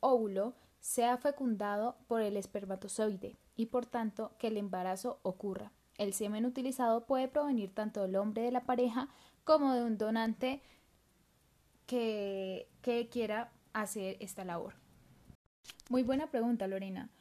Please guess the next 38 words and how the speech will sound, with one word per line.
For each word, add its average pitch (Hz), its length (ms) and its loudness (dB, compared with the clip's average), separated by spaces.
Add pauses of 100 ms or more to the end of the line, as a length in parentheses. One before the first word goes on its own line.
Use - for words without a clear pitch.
(380)
Bueno, 214 380 -4
para 226 180 4
las 226 160 2
personas 220 640 -2
y 220 400 0
oyentes 208 640 0
que 208 140 -8
quieran 202 320 -4
a-, 214 180 -8
realizar 214 480 -2
este 214 220 -6
tipo 233 240 -4
de 233 80 2
procedimientos, 233 920 -2 (220)
lo 196 180 -2
cual 196 300 -4
no 175 160 -6
recomiendo, 214 640 -4 (480)
primero 277 360 2
se 330 100 -2
debe 294 180 0
estudiar 240 480 -2
el 220 120 -2
ciclo 208 360 -8
menstrual 214 400 -4
de 190 100 -4
la 185 80 -6
mujer. 190 380 -8 (500)
Con 247 180 2
ello, 226 300 2 (140)
se 226 160 -2
puede 214 320 0
realizar 233 420 -2
de 214 100 -2
manera 208 480 -2
adicional 233 640 0
una 262 220 6
estimulación 285 600 -2